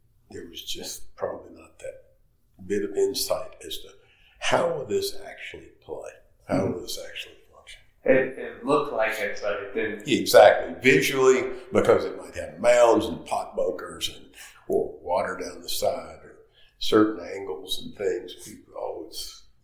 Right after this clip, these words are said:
Speaker 1: you know, it's the same. But when it came down to the ability to maneuver your golf ball through the golf course and be successful, uh, a lot of times, it, you know,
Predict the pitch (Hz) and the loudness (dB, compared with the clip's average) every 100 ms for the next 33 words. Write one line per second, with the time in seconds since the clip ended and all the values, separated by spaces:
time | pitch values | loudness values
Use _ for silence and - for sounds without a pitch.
0 | _ - - - - - - 110 85 - | _ -20 -14 -8 -6 -4 -2 -2 -2 -10
1 | - _ _ _ _ - _ _ _ _ | -16 _ _ _ _ -20 _ _ _ _
2 | - 101 101 107 - 127 117 117 107 104 | -6 -2 -2 -2 -4 -8 -8 -8 -6 -6
3 | 104 90 87 82 82 87 98 98 - 87 | -10 -16 -12 -12 -10 -2 0 0 -4 -12
4 | - - _ 90 85 90 95 95 - - | -16 -20 _ -10 -8 -6 -6 -8 -10 -10
5 | - 95 - - - - - - _ _ | -6 -4 -6 -8 -14 -14 -18 -20 _ _
6 | 101 98 95 85 - 85 87 - - - | -8 -4 -4 -6 -8 -8 -8 -12 -18 -14
7 | - - _ _ _ - 85 87 87 - | -14 -16 _ _ _ -6 -6 -8 -8 -6
8 | - - - - - - - _ _ _ | -6 -2 0 0 -6 -16 -20 _ _ _
9 | _ _ - - - 85 - - _ _ | _ _ -12 -10 -8 -10 -12 -20 _ _
10 | _ _ _ _ _ _ _ - 90 92 | _ _ _ _ _ _ _ -8 -4 -4
11 | - - - 101 - - 330 - _ _ | -6 -14 -14 -16 -16 -20 -20 -20 _ _
12 | _ _ _ _ _ _ _ _ _ 98 | _ _ _ _ _ _ _ _ _ -14
13 | 87 85 | -12 -12